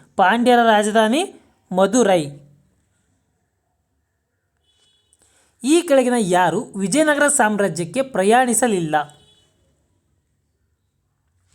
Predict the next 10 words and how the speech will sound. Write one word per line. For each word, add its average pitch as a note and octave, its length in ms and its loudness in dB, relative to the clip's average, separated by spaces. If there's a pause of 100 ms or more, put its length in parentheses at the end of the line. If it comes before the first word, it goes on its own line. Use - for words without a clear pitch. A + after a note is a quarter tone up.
(440)
ಮಾರ್ಕೋ C4 680 0
ಪೋಲೋ A3 680 -2
ಇವರು G3 600 -2 (140)
ವಿಜಯನಗರ B3 520 0
ಸಾಮ್ರಾಜ್ಯಕ್ಕೆ F3+ 760 -4
ಪ್ರಯಾಣಿಸಲಿಲ್ಲ. F#3+ 880 -4 (800)
ಮಾರ್ಕೋ G3+ 440 0
ಪೋಲೋ F3 380 -4
ಇವನು E3+ 680 -6 (220)
ವೆನಿಸ್ನ A#3 580 -2